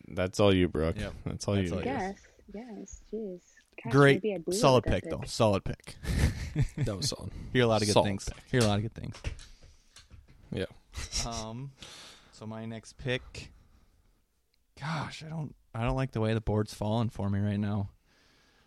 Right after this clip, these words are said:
Speaker 2: I'm looking through my
Speaker 1: <laughs>
Speaker 2: list.
Speaker 1: Honestly, for me not eating much cereal, I think I'm sitting pretty good right now.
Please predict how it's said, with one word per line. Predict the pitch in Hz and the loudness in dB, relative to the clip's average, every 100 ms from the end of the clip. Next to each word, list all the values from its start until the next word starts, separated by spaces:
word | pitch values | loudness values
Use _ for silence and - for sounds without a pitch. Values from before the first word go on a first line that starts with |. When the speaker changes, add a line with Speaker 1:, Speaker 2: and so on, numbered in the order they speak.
| _ | _
Speaker 2:
I'm | 117 | -2
looking | 110 120 | -2 -2
through | - 117 | 0 4
my | 113 | 4
Speaker 1:
<laughs> | 107 | 4
Speaker 2:
list. | 107 107 104 - - - - - - - - - - - | 4 2 0 -6 -12 -16 -16 -20 -20 -20 -16 -16 -16 -2
Speaker 1:
Honestly, | 131 131 127 101 | 4 4 4 0
for | - 98 | -4 -4
me | 107 | -2
not | 135 151 - _ - | -2 -2 -4 _ -10
eating | 92 104 127 147 135 | -4 -2 2 2 4
much | 131 - | 2 2
cereal, | - 101 123 127 | 0 2 4 4
I | |
think | - 113 - | 4 0 0
I'm | 110 - | -4 -6
sitting | - 135 113 | -2 -2 0
pretty | - 95 78 | -2 -2 -4
good | 71 | -8
right | 62 | -10
now. | 60 | -12